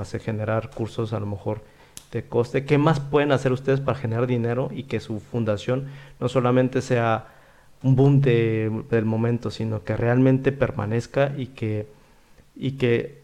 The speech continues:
la gente, como les dije desde un inicio, se siente identificada con ustedes? ¿Cómo, cómo van a generar esa op-, esa oportunidad de negocio?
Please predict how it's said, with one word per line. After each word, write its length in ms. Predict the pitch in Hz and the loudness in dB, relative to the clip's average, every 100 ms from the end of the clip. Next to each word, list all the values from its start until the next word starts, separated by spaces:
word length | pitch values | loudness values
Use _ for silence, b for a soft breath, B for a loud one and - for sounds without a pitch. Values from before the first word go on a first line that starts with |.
| _ | _
la 160 | 127 117 | -2 -2
gente, 500 | - 139 135 135 139 | 4 6 6 4 -2
como 160 | 120 107 | -2 -2
les 120 | 107 | -2
dije 160 | 117 | -4
desde 120 | 110 110 | -4 -4
un 80 | 110 | -4
inicio, 280 | 110 110 | -4 -6
se 160 | 107 110 | -6 -8
siente 320 | - 113 123 | -6 -4 0
identificada 880 | 117 110 98 113 - - 113 110 107 | 0 -2 -4 -10 -12 -8 -4 -2 -4
con 200 | - 104 | -6 -10
ustedes? 380 | 95 - 117 113 | -10 -10 -12 -10
¿Cómo, 520 | - 131 127 123 120 - | -2 2 4 2 -2 -6
cómo 200 | 127 139 | 0 2
van 140 | 147 | 2
a 20 | 139 | 0
generar 460 | 135 120 123 127 | 0 0 2 2
esa 160 | 127 120 | 0 -4
op-, 260 | - - | -8 -12
esa 120 | 123 117 | -6 -6
oportunidad 580 | - 113 - 110 110 | -4 -8 -4 -4 -2
de 60 | 107 | -4
negocio? 400 | 104 104 - | -6 -8 -10